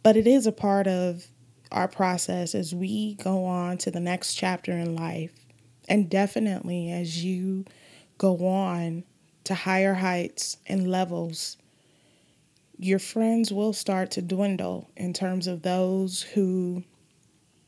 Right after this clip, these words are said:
will remain in your life, and be okay with that.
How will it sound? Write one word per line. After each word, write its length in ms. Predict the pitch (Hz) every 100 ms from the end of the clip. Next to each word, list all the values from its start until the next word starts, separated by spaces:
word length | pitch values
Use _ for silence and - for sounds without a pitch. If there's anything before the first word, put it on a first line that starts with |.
| _ _ _ _ _ _ _ -
will 160 | 196 180
remain 460 | 180 170 170 190
in 120 | 190
your 160 | 202 202
life, 480 | 202 208 214 220 - _ - - _ _ - _ _ _ _ _ _ _ _ -
and 140 | 196
be 200 | 190 226
okay 380 | 208 214 - 247
with 220 | 202 156
that. 280 | - - -